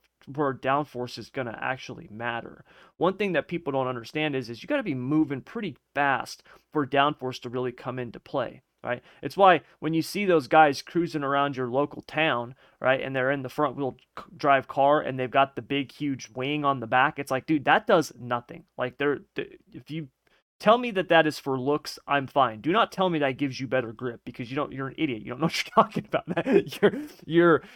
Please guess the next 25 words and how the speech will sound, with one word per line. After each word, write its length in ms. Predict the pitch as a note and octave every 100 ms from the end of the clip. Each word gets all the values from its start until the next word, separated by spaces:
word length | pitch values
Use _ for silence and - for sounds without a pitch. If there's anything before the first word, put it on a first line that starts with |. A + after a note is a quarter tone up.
| F#3+
you're, 320 | E3 E3 D#3
uh, 400 | D#3+ C#3+ C3+ B2+
you 160 | C#3+ D3
know, 140 | C3
your, 240 | C#3 C#3
your 180 | B2 C#3+
Toyota 480 | C#3 D#3+ F3 G3 E3
Yaris 460 | E3+ F#3 C#3 C#3+ C#3+
is 100 | D3
not 220 | F3 F3
going 180 | F#3 F3
fast 340 | F3 F3 -
<laughs> 20 |
enough 280 | D3 A2 -
for 240 | - - -
that 340 | A3 G#3+ B2+ -
big 160 | G3
spoiler 640 | - G3 - G#3+ G3 C#3
on 120 | C3 B2
the 60 |
back 240 | A#2 C3 -
to 60 |
come 200 | B2 D3
into 120 | E3 E3
play. 280 | E3 A#2+